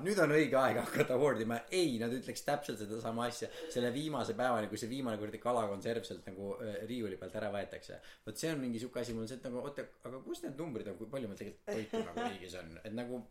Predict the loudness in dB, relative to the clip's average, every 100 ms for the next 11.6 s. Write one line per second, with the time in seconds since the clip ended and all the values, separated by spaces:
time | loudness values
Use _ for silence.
0 | -18 -10 -4 -2 -2 -6 -4 -2 4 6
1 | 6 4 2 2 2 4 6 6 4 -2
2 | -6 -6 -2 0 0 -2 -8 -14 -6 -4
3 | -2 0 -2 -6 -18 _ -20 -20 0 6
4 | 6 6 4 2 0 -4 0 0 -2 -6
5 | -2 -2 -2 -6 -6 -8 -6 -2 0 0
6 | 2 0 2 0 0 -2 -4 -4 -4 -6
7 | -4 -10 -10 -6 -4 -2 -4 -6 -18 -6
8 | -4 -2 -4 -4 0 2 2 0 -2 -2
9 | -4 -4 -4 -4 -6 -10 -10 -10 -4 -4
10 | -4 -6 -8 -12 -18 -20 -20 -20 -20 -6
11 | 2 4 4 2 0 -2